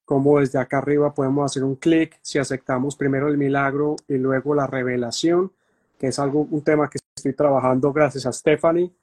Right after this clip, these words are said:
Sedeno, que me recomendó un libro que se llama Cursos de Milagros, que quiero que lo lean todos, aquellos que puedan hacerlo, leerlo, ah, y, y, y ahí voy, ahí vamos todos en este proceso, ya un poco la energía,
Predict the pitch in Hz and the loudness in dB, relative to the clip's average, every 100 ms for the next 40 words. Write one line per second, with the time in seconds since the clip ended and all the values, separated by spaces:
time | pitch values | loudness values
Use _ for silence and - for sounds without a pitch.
0 | - - 135 131 139 165 180 _ _ _ | -20 -8 -2 0 2 0 -2 _ _ _
1 | _ _ - 135 131 127 127 127 123 131 | _ _ -8 -2 -2 -2 -4 -4 -2 0
2 | 147 151 147 _ - 127 131 143 147 175 | 2 0 -2 _ -8 -2 -2 -2 -2 -2
3 | 165 156 160 160 143 131 131 139 139 160 | -2 -4 -4 -4 -2 0 0 0 -2 -6
4 | - 135 - 139 135 135 131 135 139 139 | -8 -12 -6 -6 -4 -2 -2 -2 -4 -4
5 | 156 156 160 160 131 - 135 143 127 - | -2 -2 -4 -6 -12 -10 -10 -10 -10 -4
6 | 139 135 127 156 160 165 165 151 135 147 | -4 -4 -6 -2 -4 -4 -8 -4 -2 -2
7 | 156 180 180 _ _ _ - 131 127 123 | -2 -4 -4 _ _ _ -6 -2 0 0
8 | 123 123 127 135 135 _ _ _ - 127 | -2 -2 -4 -2 -4 _ _ _ -2 0
9 | 120 - 143 143 147 165 123 123 139 160 | 0 -2 2 4 6 4 4 0 0 0
10 | 165 160 - 165 151 139 135 151 143 131 | 0 -4 0 0 0 -4 -4 -6 -4 0
11 | 180 180 180 156 147 151 - 165 175 156 | 0 0 -2 -2 -2 -4 -4 -2 -2 -6
12 | 135 127 143 151 160 | -6 -6 -2 -2 -2